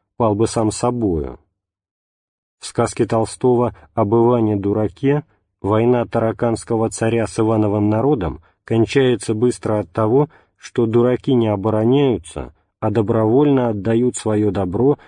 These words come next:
насильничающим солдатам. Солдатам становится скучно и гнусно, и войско разбегается. Читая эту сказку,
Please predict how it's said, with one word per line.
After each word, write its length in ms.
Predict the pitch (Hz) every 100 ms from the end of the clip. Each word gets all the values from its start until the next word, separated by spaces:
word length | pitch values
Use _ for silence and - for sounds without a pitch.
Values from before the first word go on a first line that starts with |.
| _
насильничающим 1000 | 107 107 - 117 113 107 110 107 - 110
солдатам. 760 | - 123 123 104 76 71 92 - _ _ _ _ _
Солдатам 520 | - 104 113 110 110
становится 800 | - 113 113 117 113 - 123 101 _
скучно 680 | _ - - 139 143 120 120
и 40 | 117
гнусно, 680 | 110 117 104 85 90 65 - _ -
и 40 |
войско 420 | 113 120 117 - 110
разбегается. 960 | 101 98 117 113 95 71 71 - - _ _ _ _ _ _ _ _ _ _ _ _ _ _ _ _
Читая 480 | 113 104 127 120 110
эту 180 | 107
сказку, 560 | 92 - 156 - -